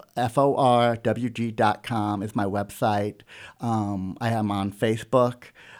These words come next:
Uh, I wanna hear from people. I want you to check me out. I wanna be challenged. I want people to, to write me. Um, I have a couple signs left if you want those. But most important, I'd, I'd very, be very grateful for everyone listening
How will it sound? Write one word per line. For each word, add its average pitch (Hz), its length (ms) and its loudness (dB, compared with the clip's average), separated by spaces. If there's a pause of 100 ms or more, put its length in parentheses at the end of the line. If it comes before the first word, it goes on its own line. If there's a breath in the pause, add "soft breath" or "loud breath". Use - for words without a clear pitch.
(120)
Uh, 110 360 -2
I 120 100 -4
wanna 117 220 -4
hear 127 180 0
from 139 160 -2
people. 143 540 2
I 120 80 0
want 107 160 -4
you 113 80 -4
to 110 40 -14
check 113 220 -4
me 113 80 0
out. 127 320 4
I 110 60 0
wanna 101 160 -2
be 101 100 -8
challenged. 135 640 -2
I 110 60 0
want 85 240 -6 (200)
people 120 260 -6
to, 101 240 -8
to 95 200 -6
write 113 380 -2
me. 143 360 2 (420 loud breath)
Um, 104 520 0
I 104 80 -4
have 110 160 0
a 110 40 -4
couple 113 220 -4
signs 123 380 0
left 165 300 0
if 127 120 -10
you 127 100 -4
want 120 180 -4
those. 147 440 0 (200 loud breath)
But 123 120 0
most 131 200 2
important, 143 400 2
I'd, 120 360 -4
I'd 113 280 -4 (120)
very, 127 280 4 (140)
be 135 100 2
very 139 240 4
grateful 135 340 2
for 123 140 0
everyone 120 340 0
listening 110 600 -2